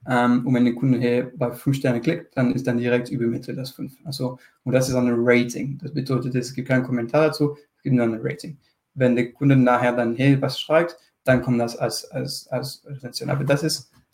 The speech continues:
äh, das lohnt sich auch schon, äh, zu machen, weil diese E-Mail ist nicht blockiert, äh, von den Kunden.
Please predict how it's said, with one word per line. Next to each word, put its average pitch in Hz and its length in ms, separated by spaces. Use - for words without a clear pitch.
äh, 127 400
das 131 200
lohnt 135 140
sich 127 220
auch 123 120
schon, 117 360
äh, 117 560
zu - 160
machen, 135 460
weil 117 480
diese 131 180
E-Mail 135 340
ist 127 120
nicht 131 180
blockiert, - 540
äh, 135 180
von 135 140
den 135 160
Kunden. 139 320